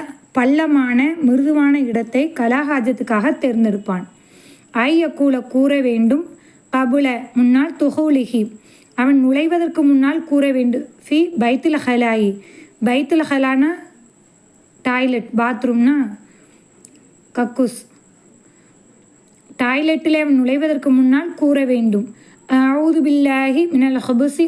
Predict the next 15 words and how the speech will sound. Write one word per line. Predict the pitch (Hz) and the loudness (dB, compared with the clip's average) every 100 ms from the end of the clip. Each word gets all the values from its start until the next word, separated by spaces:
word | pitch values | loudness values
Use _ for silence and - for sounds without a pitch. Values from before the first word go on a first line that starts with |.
| 277 | 0
வல் | 247 226 | -2 -2
ஹபாயிசி | 233 226 254 254 226 - 208 - - - - _ - | 0 2 2 0 -4 -4 -6 -6 -20 -20 -20 _ -4
அப்படின்னு | 247 240 285 311 | 0 0 0 0
சொல்லிட்டு | 302 247 269 | 0 -2 0
அவன் | 294 285 | 2 2
என்ன | 277 277 | 2 0
செய்யணும்? | 302 277 269 220 - - - - - | 2 4 2 0 -8 -14 -20 -14 -2
சொல்லிட்டு | 277 294 311 269 339 339 | 0 0 0 0 -2 0
போகணும். | 247 208 208 - | 0 0 -4 -6
புரியுதா? | 262 262 285 262 185 - - - - - - - - - - - - - - - - - 220 | -2 0 0 -2 -6 -14 -20 -20 -20 -20 -20 -20 -20 -20 -20 -20 -20 -20 -20 -20 -20 -6 -2
வல்லதி | 240 277 311 311 302 349 359 | 0 2 2 0 2 0 0
யுரீது | 311 269 285 302 262 320 349 349 - - - - _ _ _ - - | 0 2 2 0 2 2 2 -4 -20 -20 -20 -20 _ _ _ -20 -6
கலா | 254 269 302 320 | -2 0 0 -2
ஹாஜத்திஹி | 302 247 233 - 247 208 - - - _ - | -2 0 -2 -2 -2 -2 -4 -12 -20 _ -4
தன்னுடைய | 262 277 277 269 | 0 2 2 0